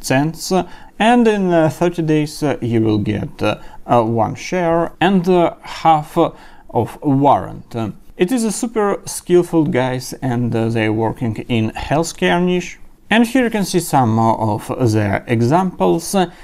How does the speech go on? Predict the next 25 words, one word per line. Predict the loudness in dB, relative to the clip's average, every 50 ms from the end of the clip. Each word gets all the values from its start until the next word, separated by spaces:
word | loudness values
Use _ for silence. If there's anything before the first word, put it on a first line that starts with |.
| -16 -16 -8 -4
and | -2 0 2 2 2
they | 2 4 4 2
write | 2 0 -2 0 0 0 0 0 -2
it | -4 -4 -4 -2
that | -2 0 0 0 0
they | 0 0 2 2
are, | 2 2 0 -2 -10 -20 -10 -2
uh, | 2 2 2 4
working, | 2 2 4 4 2 2 0 -2 -4 -4 -4 -4 -4 -2 0
uh, | 0 0 0 -2 -8 -18 -20 -20 _ -14 -2
ongoing | 0 2 4 4 4 2 2 0 0 -2 -2
en-, | -2 -2 -2 -4 -4 -2 -2
engagement, | 0 0 0 2 0 0 0 0 -2 -4 -2 -4 -4 -2 0
uh, | 2 2 2
biopharmaceuticals | 2 0 0 -2 -4 -6 -6 -8 -6 -6 -8 -8 -6 -6 -4 -4 -4 -2 0 0 0 0 -2 -6 -12 -16 -14
company. | -6 -4 -2 0 0 0 -2 -4 -6 -4 -4 -4 -6 -8 -10 -14 -18 -20 -18 -18 -20 -20 -20 -20 -10
Uh, | -4 -2 -2 -2 -2 -4 -4 -2
and, | -2 0 0 0 0 0 0 2
uh, | 2 2 4 2 2 0 -4 -10 -18 -20 -12 -4
you | 0 0 0 2
can | 0 0 -2
see | -2 -2 -2 -2
here | -2 -2 -2 0 2 2 0 -2 -2
Arcturus, | -2 -2 -2 -4 -6 -12 -6 -2 0 2 2 2 2 2 0 -2 -4 -2 2
uh, | 2 2 2